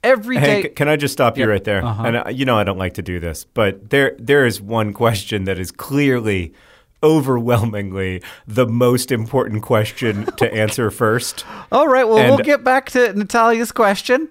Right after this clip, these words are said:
Speaker 1: <laughs> later
Speaker 2: I think
Speaker 1: in the
Speaker 2: you know, I,
Speaker 1: podcast.
Speaker 2: I think you know what I'm referring to, and I don't think we can wait.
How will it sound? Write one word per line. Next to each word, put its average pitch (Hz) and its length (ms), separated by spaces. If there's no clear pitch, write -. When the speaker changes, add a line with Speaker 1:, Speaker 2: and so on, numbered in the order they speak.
Speaker 1:
<laughs> - 80
later 302 340
Speaker 2:
I - 100
think 165 240
Speaker 1:
in - 20
the - 80
Speaker 2:
you 135 60
know, 123 300
I, 120 40
Speaker 1:
podcast. - 140
Speaker 2:
I 123 100
think 165 400
you 139 80
know 120 180
what 107 140
I'm 101 180
referring 107 480
to, 139 280
and 104 120
I 95 100
don't 107 440
think 101 260
we 98 160
can 92 260
wait. 82 420